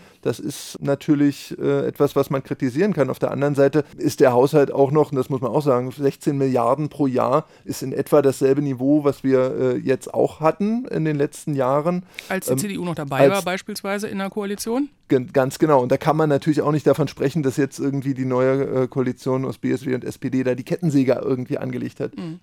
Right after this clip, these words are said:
Speaker 1: So ist es natürlich auch nicht.
Speaker 2: Zumal ein paar Schulden eben noch aus der, aus den letzten Jahren ja rübergeschleppt wurden,
Speaker 1: Ja.
Speaker 2: wo man auch schon über die Verhältnisse gelebt hat, offensichtlich.
Speaker 1: Genau, so ist es. Äh, es hieß im,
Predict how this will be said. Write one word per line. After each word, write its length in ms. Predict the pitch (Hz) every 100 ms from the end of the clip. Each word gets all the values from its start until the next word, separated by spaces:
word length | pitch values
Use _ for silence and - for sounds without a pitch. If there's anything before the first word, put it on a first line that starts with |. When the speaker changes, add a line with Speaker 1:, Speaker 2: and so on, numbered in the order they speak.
| _
Speaker 1:
So 200 | 147 262
ist 140 | 135
es 100 | 131
natürlich 380 | 135 123 123 123
auch 80 | 139
nicht. 340 | - - -
Speaker 2:
Zumal 220 | - 196 165
ein 80 |
paar 160 | 170 190
Schulden 300 | - 202 196
eben 180 | 185 190
noch 140 | 180
aus 200 | - 185
der, 340 | - 170 165 - -
aus 120 | 226
den 80 | 180
letzten 260 | 170 - 196
Jahren 240 | 165 170
ja 80 | 165
rübergeschleppt 720 | 170 220 269 160 - 156 -
wurden, 340 | 160 160 185 226 -
Speaker 1:
Ja. 100 | - -
Speaker 2:
wo 80 |
man 120 | 202 196
auch 120 | 208
schon 160 | 202
über 240 | 190 160 156
die 140 | 160
Verhältnisse 400 | 156 147 156 143
gelebt 280 | 147 143 -
hat, 120 | 147
offensichtlich. 520 | 131 147 139 - 139 _ _ -
Speaker 1:
Genau, 260 | 190 170 131
so 100 | 123
ist 160 | 151
es. 180 | 127 -
Äh, 140 | - 127
es 140 | -
hieß 220 | 160 147
im, 320 | 131 135 131